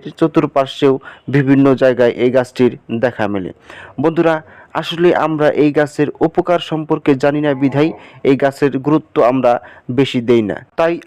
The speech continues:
আপনাদেরকে এই গাছের উপকার সম্পর্কে বলবো এবং এই গাছ কি কি রোগের চিকিৎসা করতে পারে, A to Z যাবতীয় তথ্য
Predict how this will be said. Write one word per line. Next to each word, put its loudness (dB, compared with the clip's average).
আপনাদেরকে -2
এই 4
গাছের 0
উপকার -2
সম্পর্কে -2
বলবো 0
এবং 0
এই 4
গাছ -2
কি 4
কি 2
রোগের 2
চিকিৎসা -4
করতে -2
পারে, 0
A 2
to 2
Z 4
যাবতীয় -2
তথ্য -2